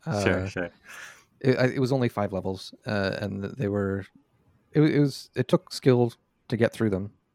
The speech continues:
Speaker 1: Mm-hmm.
Speaker 2: Uh, I, I died quite a few times, but it was, it was, it was better than I was expecting. It was one of those ones that I got in, like, a humble, the Humble Freedom Bundle, I think, several years back,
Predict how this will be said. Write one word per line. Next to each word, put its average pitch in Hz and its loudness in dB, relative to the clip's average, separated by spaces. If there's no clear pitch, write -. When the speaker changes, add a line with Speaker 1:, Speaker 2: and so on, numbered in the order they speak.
Speaker 1:
Mm-hmm. 92 -6
Speaker 2:
Uh, 107 0
I, 104 -2
I 107 0
died 104 0
quite 104 2
a 98 -4
few 110 -6
times, 92 -6
but 101 -2
it - -6
was, 147 -4
it 151 0
was, 156 -4
it 139 -2
was 147 2
better 151 6
than 143 4
I 135 6
was 113 2
expecting. 110 -2
It 120 0
was 123 2
one 143 4
of 151 0
those 139 4
ones 117 2
that 107 0
I 107 0
got 101 0
in, 98 -8
like, 95 -10
a 98 -4
humble, 98 -2
the 113 -4
Humble 113 0
Freedom 107 -2
Bundle, 110 0
I 110 2
think, 117 -6
several 120 -2
years 113 2
back, 113 0